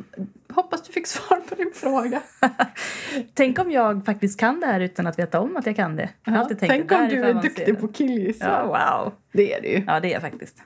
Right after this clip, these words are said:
Speaker 1: Mm, mm.
Speaker 2: Det är därför jag är oraklet.
Speaker 1: Mm. Oraklet
Speaker 2: <laughs> Min
Speaker 1: Freja.
Speaker 2: känsla säger att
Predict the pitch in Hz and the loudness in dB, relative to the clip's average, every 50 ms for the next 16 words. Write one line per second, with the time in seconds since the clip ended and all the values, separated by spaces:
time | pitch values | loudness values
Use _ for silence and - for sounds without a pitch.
0 | _ - 160 - - - - 185 180 180 175 - 190 180 175 165 - - 180 180 | _ -6 -6 -6 -6 -2 -2 0 0 0 0 0 0 0 0 -2 -2 -2 0 0
1 | 185 190 185 - - - - - - - 208 - - - 180 202 202 202 214 196 | 0 0 0 -4 -6 -8 -8 -6 -2 -4 -4 -2 -2 0 0 2 2 2 0 -2
2 | 202 - _ _ - 202 214 247 202 240 233 226 196 - - - 185 - - 196 | -4 -10 _ _ -2 0 2 0 2 2 2 2 2 0 -2 -6 -6 0 2 2
3 | 202 - - 214 202 190 185 - 190 185 - 190 160 151 156 156 - - 101 - | 2 4 4 2 2 0 0 -2 -4 -2 0 0 0 0 -2 -2 -2 -2 -2 -4
4 | - _ _ - - | -6 _ _ -20 -20